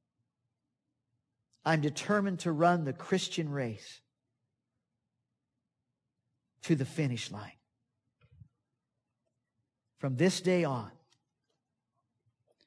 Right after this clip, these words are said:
I am running to win." Father, I thank you for each follower here this morning. Those who've asked you to come into their lives and be their Savior and Lord,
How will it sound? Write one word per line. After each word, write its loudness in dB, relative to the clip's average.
I -2
am -4
running -4
to -10
win." -10
Father, 6
I 4
thank 2
you -6
for -6
each -4
follower 2
here -2
this -8
morning. -8
Those 4
who've -2
asked 2
you 0
to -2
come -4
into 0
their -2
lives -4
and -8
be -2
their -4
Savior 2
and -10
Lord, -2